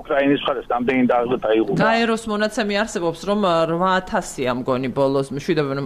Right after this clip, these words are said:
Speaker 2: მშვიდობიანი მოსახლე-, ანუ, მსხვერპლი უკრაინის მხარეს რვა ათასია, თუმცა ეს არ ასახავს სრულ
Speaker 1: სამხედრო-,
Speaker 2: სურათს.
Speaker 1: სამხედროებს გულისხმობ, სამხედროებს, სამხედროს.
Speaker 2: ხო, და არ მაქვს თქო, არ არსებობს ასეთი ზუსტი მონაცემები, არც
Speaker 1: ხო, და
Speaker 2: რუსეთის და
Speaker 1: რატომ
Speaker 2: არც
Speaker 1: არ
Speaker 2: უკრაინის.
Speaker 1: გიკვირთ? არ გიკვირთ, რატომ არ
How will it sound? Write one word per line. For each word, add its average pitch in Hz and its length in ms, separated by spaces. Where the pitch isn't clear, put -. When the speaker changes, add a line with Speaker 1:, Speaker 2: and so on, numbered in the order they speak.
Speaker 2:
მშვიდობიანი 156 560
მოსახლე-, 151 400
ანუ, 156 180
მსხვერპლი 165 560
უკრაინის 156 400
მხარეს 190 240
რვა 170 140
ათასია, 196 400
თუმცა 196 320
ეს 165 160
არ 151 160
ასახავს 160 380
სრულ 190 160
Speaker 1:
სამხედრო-, 190 160
Speaker 2:
სურათს. 160 320
Speaker 1:
სამხედროებს 202 640
გულისხმობ, 170 480
სამხედროებს, 147 760
სამხედროს. 104 600
Speaker 2:
ხო, - 240
და 170 60
არ 214 160
მაქვს 156 240
თქო, - 160
არ 170 160
არსებობს 139 400
ასეთი 143 320
ზუსტი 156 240
მონაცემები, 147 720
არც 139 80
Speaker 1:
ხო, - 80
და 165 80
Speaker 2:
რუსეთის 208 400
და 226 80
Speaker 1:
რატომ 190 80
Speaker 2:
არც 170 100
Speaker 1:
არ 190 100
Speaker 2:
უკრაინის. 160 280
Speaker 1:
გიკვირთ? 220 520
არ 202 160
გიკვირთ, 214 320
რატომ 165 320
არ 156 60